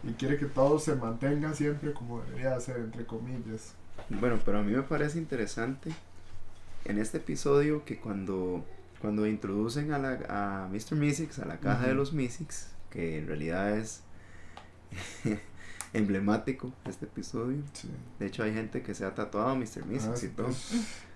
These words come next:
Speaker 1: es un hito para la cultura alrededor de la serie.
Speaker 2: Sí, sí, sí. Pero a mí me parece interesante que cuando llegan a reunirse a la caja,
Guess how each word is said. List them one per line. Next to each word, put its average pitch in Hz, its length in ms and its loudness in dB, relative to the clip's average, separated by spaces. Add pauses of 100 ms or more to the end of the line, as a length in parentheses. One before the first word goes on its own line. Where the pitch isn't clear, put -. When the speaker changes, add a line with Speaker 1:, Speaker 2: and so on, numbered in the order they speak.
(120)
Speaker 1:
es 131 200 2
un 156 260 8
hito 175 360 2
para 139 260 2
la 107 300 -2
cultura 127 560 2
alrededor 139 360 4
de 147 100 4
la 107 100 0
serie. 123 400 2
Speaker 2:
Sí, 117 320 -2 (220)
sí, 135 240 8
sí. 127 180 4 (680)
Pero 151 160 8
a - 20 6
mí 175 100 2
me 190 80 4
parece 180 260 2
interesante 170 840 2
que 117 140 0
cuando 95 320 0
llegan 131 480 2
a 151 200 2
reunirse 151 420 0
a 156 40 -2
la 151 120 -4
caja, 131 420 0